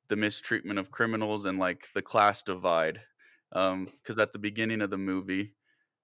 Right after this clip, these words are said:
we get the opening sequence, which kind of feels like an eighties, nineties sitcom opening, um,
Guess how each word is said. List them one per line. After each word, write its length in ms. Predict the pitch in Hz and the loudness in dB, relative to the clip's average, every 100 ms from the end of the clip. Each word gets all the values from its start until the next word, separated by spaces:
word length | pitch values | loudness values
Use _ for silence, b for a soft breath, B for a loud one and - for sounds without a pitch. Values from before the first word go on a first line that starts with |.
| - | -10
we 100 | 101 | -2
get 220 | 101 73 | 2 2
the 120 | 98 | 4
opening 380 | 98 95 101 95 | 4 2 -2 -4
sequence, 800 | 92 98 92 95 98 - - - - - | -4 -4 -4 -4 -4 -4 -8 -10 -12 -6
which 240 | 95 - | -4 -2
kind 140 | 107 | -2
of 100 | 95 | -2
feels 300 | - 95 95 | 0 -2 0
like 180 | 92 87 | 0 0
an 220 | 90 85 - _ _ _ | -4 -8 -10 _ _ _
eighties, 420 | 104 104 101 98 | -2 -2 -2 -4
nineties 500 | 101 95 98 95 92 | -2 0 0 0 -2
sitcom 560 | - 101 - - 92 95 | -2 -2 -2 -2 -4 -2
opening, 520 | 87 87 90 85 90 104 _ b b b - - | -2 -4 -4 -4 -6 -8 _ b b b -10 -2
um, 280 | 92 87 | -2 -2